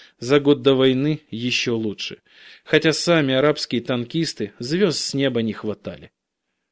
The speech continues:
Но сколько бы техники ни сжигали израильские меркавы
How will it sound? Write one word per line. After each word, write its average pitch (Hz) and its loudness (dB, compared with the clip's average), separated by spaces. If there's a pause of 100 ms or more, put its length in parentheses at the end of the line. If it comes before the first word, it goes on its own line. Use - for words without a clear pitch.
(140)
Но 143 2
сколько 160 2
бы 147 2
техники 143 -2
ни 123 0
сжигали 127 0
израильские 120 -2
меркавы 123 -2